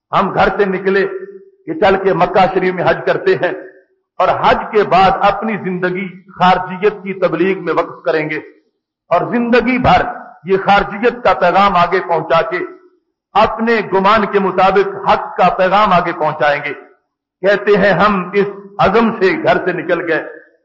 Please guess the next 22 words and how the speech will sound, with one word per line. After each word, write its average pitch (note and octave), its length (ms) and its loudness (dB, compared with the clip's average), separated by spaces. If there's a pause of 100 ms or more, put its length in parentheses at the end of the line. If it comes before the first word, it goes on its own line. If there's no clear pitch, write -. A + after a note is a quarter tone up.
(300)
पूरी G#3+ 340 -2
एक G3 240 2
जमात F3 460 2
मेरे E3+ 260 0
साथ F3+ 320 2
थी। G3 140 -10 (720)
मदीना A#3 440 0
शरीफ A#3 320 0
में G3+ 220 0
जब G3+ 140 2
हम F3+ 220 0
पहुंचे F#3+ 320 0
तो - 920 -10
मस्जिद G#3+ 380 0 (100)
नबवी G3+ 260 -2
शरीफ F#3+ 380 -2
में F3+ 180 -4 (840)
मदीना G3 480 0
शरीफ F#3 440 -2
की F#3 100 -6
उस F#3+ 160 2 (340)
मुकद्दस E3 640 -2